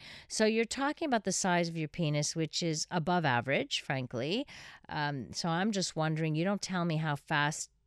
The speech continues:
necessarily you ejaculate, so I don't know how much time you spend in arousal, in an aroused state with an erection and all of that. So maybe you're thinking that five minutes is, uh, is premature. I don't know, but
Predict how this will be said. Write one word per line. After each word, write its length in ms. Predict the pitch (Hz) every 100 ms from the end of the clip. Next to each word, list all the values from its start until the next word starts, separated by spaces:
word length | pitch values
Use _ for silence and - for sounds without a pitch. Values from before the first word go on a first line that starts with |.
| _ _
necessarily 880 | 123 143 151 147 143 - 156 147 147
you 200 | 135 139
ejaculate, 760 | 131 165 170 180 170 127 127 -
so 160 | 143 131
I 80 |
don't 300 | 131 151 117
know 180 | 147 143
how 160 | 147 139
much 240 | 135 -
time 280 | - 151 143
you 100 | 127
spend 480 | - 139 131 131 120
in 280 | - 120 117
arousal, 680 | 147 170 202 202 185 180
in 100 | 143
an 160 | 135 131
aroused 360 | 143 165 170
state 300 | - 156 151
with 180 | 113 151
an 140 | 165 147
erection 500 | 143 143 - 143 131
and 140 | 131
all 180 | 131 123
of 100 | 123
that. 280 | 135 135 -
So 200 | 135 123 - - _
maybe 580 | 156 160 165 160 156 151 - - -
you're 240 | 147 160
thinking 580 | - 151 147 160 143 139
that 220 | 135 135
five 320 | - 143 139 139
minutes 540 | 139 139 135 - - - - - -
is, 480 | 143 139 131 127 -
uh, 300 | 135 127 120
is 200 | 107 127
premature. 720 | - - 131 127 - 185 220 -
I 100 | 143
don't 180 | 143 143
know, 240 | 139 95 - -
but 140 | 131